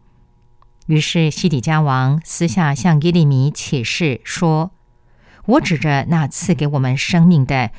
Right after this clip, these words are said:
永活的耶和华起誓，我绝不杀你，也不会把你交在那些企图杀害你的人手里。”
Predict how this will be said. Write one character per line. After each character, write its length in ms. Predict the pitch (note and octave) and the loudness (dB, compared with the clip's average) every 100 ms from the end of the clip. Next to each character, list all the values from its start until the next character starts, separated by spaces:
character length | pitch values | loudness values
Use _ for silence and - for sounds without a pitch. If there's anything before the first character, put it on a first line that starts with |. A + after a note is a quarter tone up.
| - D#3+ | -12 0
永 280 | E3 C3 | 2 2
活 260 | B2+ - C#3 | -2 -2 -2
的 140 | C#3+ | -2
耶 160 | C3 E3 | 0 0
和 100 | D3 | 0
华 240 | C3+ B2+ | -2 -2
起 280 | C#3 - C3+ | -2 -4 -6
誓， 380 | - - D#3+ A2 _ _ _ _ _ _ - | -4 -2 -2 -4 _ _ _ _ _ _ 2
我 280 | E3+ D3 | 4 4
绝 220 | - D#3+ D#3+ | 0 -2 2
不 140 | G#3 | 2
杀 240 | - B3+ | 2 2
你， 320 | B3 D#3 B2+ - - _ _ - | 4 2 0 -8 -20 _ _ -2
也 140 | F3+ D#3+ | 2 2
不 120 | F#3+ | 2
会 180 | E4+ C#4 | 0 0
把 200 | D#3 F3 | 4 4
你 160 | D3 | 4
交 240 | - D3+ D3 | 2 0 0
在 320 | F3+ C#3+ - | 0 0 0
那 140 | D#3+ | 0
些 280 | C#3+ E3 D3 | 0 0 -2
企 300 | - A#2 F#3+ | -2 -2 -2
图 300 | D3 C#3+ C3+ | -2 -4 -4
杀 280 | C#3+ F3 D#3 | -2 0 -2
害 260 | D3 E3+ C#3+ | 0 0 0
你 120 | C3 | 0
的 100 | C#3 | 0
人 200 | C3 C3 | 0 -2
手 260 | - C3 | -2 -2
里。” 280 | C#3+ D3 G2+ | 0 -2 -4